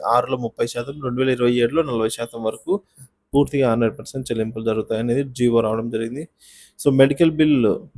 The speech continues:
so మెడికల్ రీయింబర్స్‌మెంట్ బిల్లు చెల్లింపులు జరగాలి. జీపీఎఫ్, ఏపీజీఎల్ఐ, జీఐఎస్, అలాగే టీఏ బిల్స్ జమ కావాల్సి ఉంది. So ఫ్రెండ్స్, అన్నిటికంటే ముఖ్యమైన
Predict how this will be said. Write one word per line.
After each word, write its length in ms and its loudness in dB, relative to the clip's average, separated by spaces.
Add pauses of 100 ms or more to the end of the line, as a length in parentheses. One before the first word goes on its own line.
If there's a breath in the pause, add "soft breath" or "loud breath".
(120)
so 220 -6
మెడికల్ 360 2
రీయింబర్స్‌మెంట్ 560 0
బిల్లు 260 0
చెల్లింపులు 440 0
జరగాలి. 440 2 (560 soft breath)
జీపీఎఫ్, 540 2 (140)
ఏపీజీఎల్ఐ, 840 2 (420)
జీఐఎస్, 680 0 (1200 soft breath)
అలాగే 280 4
టీఏ 300 2
బిల్స్ 360 -2 (440)
జమ 240 -2
కావాల్సి 500 -4
ఉంది. 280 -2 (1700 loud breath)
So 180 2
ఫ్రెండ్స్, 340 2
అన్నిటికంటే 460 0
ముఖ్యమైన 500 0